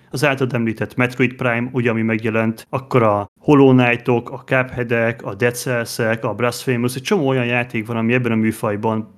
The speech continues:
próbált érvényesülni, ilyen indie szintéren, és hát azért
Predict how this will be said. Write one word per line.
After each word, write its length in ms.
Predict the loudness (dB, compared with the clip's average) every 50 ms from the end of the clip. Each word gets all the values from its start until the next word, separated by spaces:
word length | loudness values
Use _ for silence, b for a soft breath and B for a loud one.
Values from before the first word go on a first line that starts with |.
| _
próbált 420 | -2 0 2 2 2 0 -2 -2 -4
érvényesülni, 680 | -6 -6 -6 -6 -6 -6 -6 -4 -2 -2 -2 0 0 0
ilyen 240 | 0 0 -2 -2 0
indie 280 | 2 2 2 2 0
szintéren, 760 | -2 -2 -4 -6 -6 -4 -4 -4 -2 0 2 2 0 0 -2 -4
és 180 | -2 -2 0 0
hát 300 | 0 -2 -4 -6 -10 _ _
azért 380 | -2 0 0 0 0 -2 -8